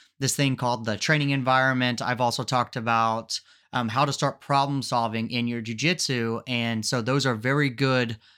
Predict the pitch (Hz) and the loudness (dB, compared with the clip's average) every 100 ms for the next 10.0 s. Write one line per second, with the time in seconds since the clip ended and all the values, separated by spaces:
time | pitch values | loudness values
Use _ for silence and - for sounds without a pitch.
0 | _ - 123 113 107 - 151 143 131 - | _ -4 0 2 0 0 2 4 2 -2
1 | 123 127 110 131 123 117 113 113 - 117 | -2 -4 -2 -2 0 2 0 -2 -4 -2
2 | 156 180 143 - 123 117 113 110 113 135 | 2 2 2 0 0 0 -4 -4 0 0
3 | 127 123 110 113 - 175 160 - _ _ | 0 -4 -8 -10 0 2 2 0 _ _
4 | - - 196 156 123 - 135 135 - 156 | -8 0 4 4 2 0 0 2 0 0
5 | 190 190 156 - 156 151 135 - 143 135 | 2 2 0 0 0 0 -2 0 2 2
6 | 127 135 127 117 - - 120 113 117 139 | 2 2 2 0 -2 0 0 -2 -2 -2
7 | - - 123 120 - 127 127 120 117 117 | 0 -2 0 0 2 2 2 2 0 -2
8 | 120 120 - 123 110 110 127 117 117 123 | 0 0 -2 -2 -2 -4 -4 -4 -2 0
9 | 120 107 - - 165 175 139 113 113 | 0 -2 -4 -2 2 2 2 0 -2